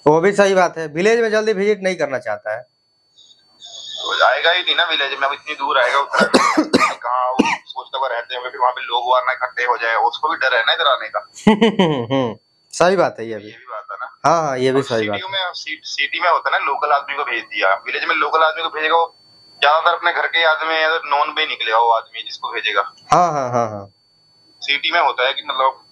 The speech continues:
Speaker 2: आप किसी दूसरी city में रह रहे हो, आप वहाँ के इतने लोग नहीं जानते, तो वहाँ पे प्रॉब्लम होती है। विलेज में आपको कोई दिक्कत नहीं होने वाली।
Speaker 1: हम्म, हम्म, हम्म, हम्म, हम्म।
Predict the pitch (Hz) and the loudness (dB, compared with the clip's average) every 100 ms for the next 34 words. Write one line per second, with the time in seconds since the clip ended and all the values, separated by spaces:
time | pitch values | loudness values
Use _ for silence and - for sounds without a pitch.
0 | - 110 117 - - - 117 117 131 127 | 0 0 0 -8 -12 -8 -6 -2 -2 0
1 | 127 117 113 117 120 127 120 - 117 120 | 0 2 0 0 2 2 2 0 0 0
2 | 120 120 120 113 117 110 113 113 113 123 | -2 -10 -8 -8 -8 -10 -4 -4 -4 -4
3 | 170 151 147 143 139 127 123 113 - - | 0 2 0 0 -2 -2 -4 -8 -6 -2
4 | 175 170 160 160 165 160 160 165 - 117 | -2 0 -2 0 0 0 -2 -4 -4 -8
5 | 117 113 113 104 92 - _ 160 180 160 | -6 -4 -4 -4 -6 -8 _ 2 2 0
6 | 139 131 123 113 110 110 101 101 | -2 -2 0 -2 -2 -4 -4 -10